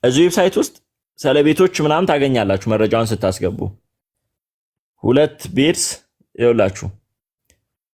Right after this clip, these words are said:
ሶስት ባዝሩም አለው። ሦስት ሺህ ሁለት መቶ ሠላሳ አራት ስኩዌር ፊት ይሸፍናል። ሰባት መቶ ስልሳ ስድስት ሺህ አንድ መቶ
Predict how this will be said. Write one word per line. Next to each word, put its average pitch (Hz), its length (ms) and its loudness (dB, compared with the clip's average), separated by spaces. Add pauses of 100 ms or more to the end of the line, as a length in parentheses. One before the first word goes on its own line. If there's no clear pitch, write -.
ሶስት 147 360 0
ባዝሩም 131 460 2
አለው። 127 280 0 (920)
ሦስት 190 300 0
ሺህ 202 160 0
ሁለት 196 280 4
መቶ 190 200 2
ሠላሳ 165 320 0
አራት 180 260 0 (160)
ስኩዌር 180 340 2 (1500)
ፊት 160 200 0
ይሸፍናል። 107 520 0 (2000)
ሰባት 139 320 0
መቶ 156 220 2 (120)
ስልሳ 151 240 0
ስድስት 143 380 -2
ሺህ 147 200 -2
አንድ 131 220 0
መቶ 110 180 0